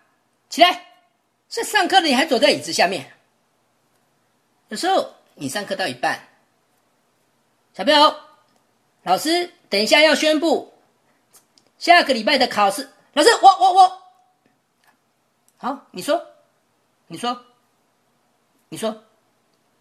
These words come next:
<laughs> 老师，我刚才没有仔细听啦。啊，你能不能再说一次？啊，你能不能等我下一次讲完之后，你再来回答？有时候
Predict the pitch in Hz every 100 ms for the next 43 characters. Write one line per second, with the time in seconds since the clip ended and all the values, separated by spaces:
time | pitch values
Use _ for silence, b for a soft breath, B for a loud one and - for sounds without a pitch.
0 | _ - 320 - 170 311 254 B B B
1 | B 202 214 359 311 302 370 349 180 311
2 | 285 262 285 180 - _ _ 277 302 -
3 | 240 247 302 302 302 277 285 285 320 -
4 | 240 - - _ _ _ _ _ _ _
5 | - 262 269 - 175 147 117 131 147 160
6 | 196 196 135 117 123 - 139 160 113 -
7 | - 190 139 110 110 - - - 107 _
8 | _ _ _ - 180 135 110 - 131 117
9 | 135 160 156 151 131 - _ _ - 151
10 | 113 - 185 117 127 - 117 120 104 -
11 | _ _ _ _ _ _ _ _ _ _
12 | _ _ _ _ _ _ _ - 202 302
13 | 349 -